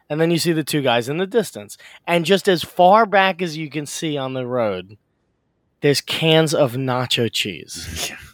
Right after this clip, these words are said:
Speaker 1: So
Speaker 2: It's a lot. <laughs> It's a, it's an alarming amount of nacho cheese.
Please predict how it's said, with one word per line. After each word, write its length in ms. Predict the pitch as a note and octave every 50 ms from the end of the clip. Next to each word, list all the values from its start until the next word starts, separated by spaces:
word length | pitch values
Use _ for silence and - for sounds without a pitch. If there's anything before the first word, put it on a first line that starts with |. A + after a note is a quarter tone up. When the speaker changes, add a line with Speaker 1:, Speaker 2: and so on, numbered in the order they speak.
| _ _ _ - - - - - - _ _ _ _ - - - _ _ _ _ _ _ _ _ _ _ _ _ _ _ _ _ - - _ _ _ _ _ - - - - _ _ _ _
Speaker 1:
So 260 | - - G#3 G#3+ G#3 -
Speaker 2:
It's 160 | C#3 D3 -
a 80 | G#3+ F#3
lot. 440 | A2+ G#2 G#2+ A2 B2 - B2 A#2+ - G#2+ - -
<laughs> 140 | - - -
It's 160 | C#3+ C3+ -
a, 300 | D3+ D3+ D3+ - - -
it's 200 | G#2+ G#2 - -
an 220 | E3 C3 A2 - _ _
alarming 580 | G2+ G#2 G2+ F#2 F2+ F#2+ G2+ G#2 G#2+ G2+ G2+ G2
amount 220 | G2 G2 G2 F2+
of 60 | F2 F2+
nacho 320 | F2 E2+ - E2+ D#2 D2+
cheese. 380 | - - C#2+ G#1 - - -